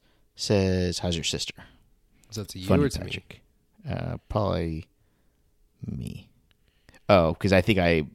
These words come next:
Speaker 1: I, oh, yeah, you remember we were on the live show and I asked him how his sister was. Um,
Speaker 2: Does he have a hot
Speaker 1: I'm pretty
Speaker 2: sister?
Speaker 1: sure it's, that's who it was. I don't know. I was joking around.
Speaker 2: Okay. Hey,
Speaker 1: Anyways.
Speaker 2: uh, how's your sister doing?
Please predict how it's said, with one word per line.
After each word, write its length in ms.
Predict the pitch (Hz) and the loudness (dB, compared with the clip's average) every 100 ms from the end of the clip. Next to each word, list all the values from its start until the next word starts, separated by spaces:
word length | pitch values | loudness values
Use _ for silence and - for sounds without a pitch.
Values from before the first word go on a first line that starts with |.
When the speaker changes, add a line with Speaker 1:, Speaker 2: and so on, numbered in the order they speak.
| - | -4
Speaker 1:
I, 280 | 85 85 82 - | -2 0 0 2
oh, 260 | 90 73 | 2 2
yeah, 160 | 90 87 | 2 2
you 140 | 85 90 | 2 2
remember 280 | 90 90 87 | 2 4 4
we 80 | |
were 60 | 85 | 2
on 80 | 85 | 0
the 60 | 82 | -2
live 200 | 85 80 | -2 0
show 160 | 87 | -2
and 100 | 80 | -2
I 40 | 73 | -4
asked 160 | - | -4
him 80 | 78 | -6
how 100 | 71 | -4
his 80 | 57 | -6
sister 240 | - - 50 | -8 -10 -12
was. 180 | 50 - _ - - - - _ - | -14 -18 _ -20 -20 -20 -20 _ -14
Um, 200 | 95 - - | -12 -12 -12
Speaker 2:
Does 100 | - | -10
he 60 | |
have 100 | 98 | -10
a 40 | 92 | -8
hot 80 | - | -10
Speaker 1:
I'm 60 | - | -6
pretty 140 | - | -6
Speaker 2:
sister? 160 | - 190 | -6 -8
Speaker 1:
sure 40 | |
it's, 280 | 101 - - - | -12 -20 -20 -20
that's 120 | - | -18
who 60 | - | -16
it 80 | - | -16
was. 240 | - - _ _ - | -16 -20 _ _ -4
I 60 | |
don't 120 | 85 65 | -2 -2
know. 60 | 80 | -2
I 200 | 82 82 | 0 0
was 100 | 87 | 0
joking 260 | 76 - | -4 -4
around. 440 | 58 53 50 - - _ _ _ _ - | -6 -6 -8 -10 -14 _ _ _ _ -20
Speaker 2:
Okay. 160 | 107 98 226 - _ _ _ _ - | -18 -18 -20 -20 _ _ _ _ -4
Hey, 120 | 208 | 0
Speaker 1:
Anyways. 240 | 208 82 | 2 0
Speaker 2:
uh, 300 | 135 127 120 | -2 -2 -4
how's 240 | 113 185 196 | -4 -4 -4
your 80 | 180 | -6
sister 260 | 196 - | -6 -6
doing? 260 | 104 95 | -8 -8